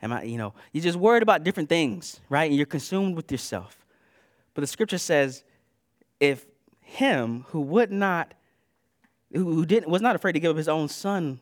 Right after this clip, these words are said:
for you, will he not give you everything? <laughs> Beloved, the more I focus on what Christ has given me, the more confidence I have to go,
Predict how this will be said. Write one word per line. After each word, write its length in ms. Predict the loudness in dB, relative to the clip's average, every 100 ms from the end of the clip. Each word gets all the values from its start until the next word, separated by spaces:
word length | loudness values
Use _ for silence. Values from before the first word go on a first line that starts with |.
| _ -8
for 80 |
you, 400 | -4 -4 -4 -10 -20 _ _ _ _ _ _ _ -10
will 220 | -2 0
he 120 | 0
not 320 | 0 0 -4 _ _ -8
give 200 | -6 -4
you 340 | -6 -8 -14 _ _
everything? 520 | -4 -2 -4 -6 -6 -16 -16 -20 _ _ _ _ _
<laughs> 760 | _ _ _ _ _ _ _ _
Beloved, 380 | -2 -2 -2 -6 _ _
the 160 | -2 0
more 300 | 2 2 0
I 120 | -2
focus 520 | -10 -4 -2 -2 -6
on 160 | -8 -6
what 140 | -8
Christ 360 | -10 -10 -10 -10
has 180 | -16 -12
given 360 | -8 -8 -8
me, 160 | -10 -12 -14 -12
the 100 | -6
more 260 | -4 -4 -6 _
confidence 720 | -10 -4 -4 -4 -4 -4 -8 -14
I 200 | -14 -12
have 440 | -10 -6 -6 -6
to 80 | -6
go, 240 | -6 -6